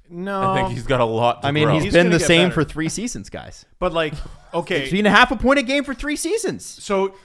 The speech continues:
Speaker 1: okay,
Speaker 3: What?
Speaker 1: if what he wants is control, right? If what he wants is control to sign a short-term deal, he wants what Pettersson did. All right, you want what Pettersson got?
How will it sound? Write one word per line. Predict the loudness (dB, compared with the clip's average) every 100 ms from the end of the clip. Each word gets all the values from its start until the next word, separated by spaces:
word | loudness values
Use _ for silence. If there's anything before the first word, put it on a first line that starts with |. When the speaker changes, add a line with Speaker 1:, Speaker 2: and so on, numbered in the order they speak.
| -8
Speaker 1:
okay, | 0 2 2
Speaker 3:
What? | 0 -12 -2
Speaker 1:
if | 0 2
what | 0 0
he |
wants | 0 0 0 -2
is | -10
control, | -8 -10 -6 -4 -4 -8 _ _
right? | -12 -10 -10 -12
If | -10
what | -6 -4
he |
wants | -2 -4 -6
is | -12 -12
control | -12 -10 -8 -6 -6
to | -10 -14
sign | -12 -10
a | -10
short-term | -10 -10 -10 -10 -10 -10
deal, | -10 -10 -10 -12 -10 -8
he | -8
wants | -8 -10
what | -12 -8
Pettersson | -8 -8 -10 -12 -8
did. | -8 -10 _ -6
All | -4
right, | -4
you | -6 -8
want | -6
what | -8
Pettersson | -10 -10 -10 -12
got? | -10 -12